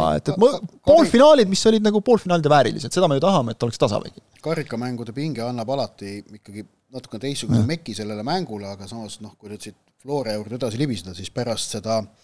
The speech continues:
Speaker 1: kahte ebaõnnestunud mängu seal aprilli lõpus,
Speaker 2: Mhm.
Speaker 1: Kaljuga kaks-kaks viik ja, ja Levadiale null kaks kaotus, siis seejärel tegelikult Flora hoog on olnud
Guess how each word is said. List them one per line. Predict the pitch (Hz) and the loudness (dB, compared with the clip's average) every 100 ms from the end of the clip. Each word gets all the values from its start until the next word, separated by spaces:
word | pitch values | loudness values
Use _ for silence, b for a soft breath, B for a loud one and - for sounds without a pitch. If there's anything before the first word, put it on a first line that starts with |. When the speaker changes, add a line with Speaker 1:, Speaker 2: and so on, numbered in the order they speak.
| B B B B B B _ | B B B B B B _
Speaker 1:
kahte | 143 139 143 | -2 0 0
ebaõnnestunud | 143 120 - 120 123 | 2 0 -2 -4 -2
mängu | 147 117 | 0 -2
seal | 110 117 | -2 -2
aprilli | 117 127 135 127 117 113 | -4 -4 -4 -2 -2 2
lõpus, | 143 165 208 196 - | 0 0 -8 -12 -10
Speaker 2:
Mhm. | 104 101 | -10 -6
Speaker 1:
Kaljuga | 123 123 104 107 | -4 -4 -6 -6
kaks-kaks | 117 131 - 113 - | -6 -6 -8 -10 -8
viik | 139 135 - - | -6 -6 -10 -8
ja, | 107 107 104 | -6 -4 -4
ja | 107 | -4
Levadiale | 107 123 131 104 101 104 | -4 -4 -4 -4 -8 -6
null | 127 113 | -6 -6
kaks | 104 - | -10 0
kaotus, | 156 104 - - | 0 0 -8 -18
siis | - - | -14 -10
seejärel | 101 92 95 | -10 -10 -12
tegelikult | 101 98 95 - | -12 -12 -18 -12
Flora | 120 120 107 101 | -4 -4 -4 -8
hoog | - 147 117 92 98 | 0 0 0 -4 -12
on | 101 | -10
olnud | 107 104 101 | -10 -10 -14